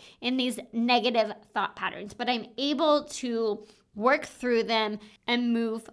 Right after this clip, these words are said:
forward. And then the sixth piece of my morning routine that happens on some days, it doesn't happen on other days, but it is doing a workout, doing something to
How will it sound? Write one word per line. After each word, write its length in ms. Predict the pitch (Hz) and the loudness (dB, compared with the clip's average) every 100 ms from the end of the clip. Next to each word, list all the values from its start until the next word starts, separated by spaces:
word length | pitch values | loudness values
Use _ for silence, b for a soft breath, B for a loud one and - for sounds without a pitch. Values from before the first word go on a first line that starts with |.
| - | -20
forward. 500 | _ 233 226 - - - _ _ _ | _ -6 -4 -6 -18 -20 _ _ _
And 180 | 294 302 | 4 4
then 160 | 302 | 4
the 140 | 294 294 | 4 2
sixth 500 | 294 427 - - - | 0 -4 -4 -14 -12
piece 440 | - 294 277 - - | -4 -2 -2 -4 -2
of 180 | 226 226 | -2 0
my 360 | 233 220 226 226 | 2 2 0 -4
morning 520 | 226 226 233 233 226 B B B | -4 -2 0 -2 -6 B B B
routine 420 | 240 240 240 220 | -4 -2 0 0
that 160 | 226 - | 0 0
happens 340 | 285 302 277 | 0 2 0
on 140 | 262 247 | 0 2
some 200 | 320 311 | 2 4
days, 260 | 269 269 | 4 4
it 120 | 240 254 | 2 0
doesn't 240 | 262 269 | 0 2
happen 300 | 269 262 233 | -2 -2 -2
on 120 | 220 | -2
other 260 | - 247 226 | 0 0 2
days, 280 | 214 220 220 | 2 0 0
but 220 | 262 214 | 0 0
it 280 | 233 233 - | -2 -4 -2
is 340 | 226 226 226 B B _ 294 | -2 -2 -6 B B _ 2
doing 460 | 339 330 320 311 - | 4 4 4 4 0
a 360 | - 233 233 233 - | -2 -2 0 -2 -4
workout, 640 | 196 196 - 247 349 - - B B 220 | -6 -6 4 6 6 0 -12 B B -8
doing 240 | 269 294 294 | -2 0 0
something 440 | 277 254 254 247 | 0 -2 -2 -4
to 380 | 247 240 233 | -2 -2 -2